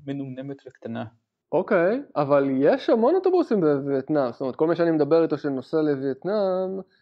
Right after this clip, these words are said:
Speaker 2: מתנייד בעיקר באוטובוסים.
Speaker 1: כש-, לא יודע, אני נסעתי באוטובוסים מרחקים גדולים.
Speaker 2: כן, על זה אני מדבר.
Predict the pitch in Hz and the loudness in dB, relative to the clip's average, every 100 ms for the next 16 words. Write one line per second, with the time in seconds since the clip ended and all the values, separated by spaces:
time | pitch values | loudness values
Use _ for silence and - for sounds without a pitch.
0 | _ 143 135 143 147 147 151 143 135 160 | _ -8 -2 0 0 0 0 0 -2 0
1 | 208 - 113 151 _ _ - - - - | 0 -2 -14 -16 _ _ -12 -10 -10 -4
2 | 165 147 127 208 233 214 175 151 151 160 | 0 2 0 0 -2 -4 -4 -4 -4 -6
3 | 175 143 - 131 - 120 147 143 131 117 | -8 -8 -6 -6 -6 -10 -8 -6 -4 -2
4 | 117 101 - - 285 170 127 143 220 139 | -4 -6 -14 -2 0 0 0 -2 -2 -2
5 | 117 | -6